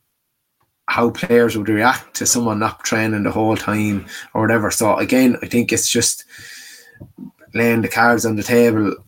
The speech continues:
and putting them out there and communicating with everybody. Um,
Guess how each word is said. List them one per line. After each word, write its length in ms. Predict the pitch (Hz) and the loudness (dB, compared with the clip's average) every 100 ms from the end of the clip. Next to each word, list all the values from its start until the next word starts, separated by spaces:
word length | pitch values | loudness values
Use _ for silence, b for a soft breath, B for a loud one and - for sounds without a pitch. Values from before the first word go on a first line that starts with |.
| - | -6
and 420 | 101 98 101 90 87 - - - | -2 0 -2 -2 -4 -6 -8 -4
putting 220 | 123 104 | -2 0
them 120 | 110 | 0
out 200 | 117 117 | 0 0
there 240 | 110 110 | 0 2
and 200 | 107 101 | 2 -2
communicating 600 | 90 110 113 107 107 104 | -6 -4 -2 -2 -2 -2
with 100 | - | -2
everybody. 520 | 113 113 104 110 98 - _ - | -2 0 2 0 0 -8 _ -6
Um, 540 | 104 104 104 101 95 | -2 0 0 -2 -4